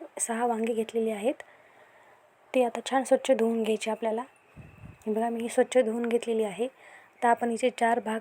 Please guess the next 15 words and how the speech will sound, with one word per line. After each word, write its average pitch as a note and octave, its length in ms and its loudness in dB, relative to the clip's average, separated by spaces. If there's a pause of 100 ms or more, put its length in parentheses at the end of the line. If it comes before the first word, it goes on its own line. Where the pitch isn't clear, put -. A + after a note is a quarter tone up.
करून A#3 200 -2 (420)
चिरून A#3+ 300 0
घेऊ. A3 200 2 (120)
हे G#3+ 140 -4
बघा, G#3+ 120 -4 (880)
अशा A3+ 180 -2
पद्धतीने A#3+ 520 0
आपल्याला A#3+ 440 2
सगळी A#3 340 0
वांगी A3 260 -2
चिरून A3+ 320 -4
घ्यायची G#3+ 280 -6
आहेत. G#3+ 200 -4 (800)
हे A3 120 -16
पहा, A3 120 -8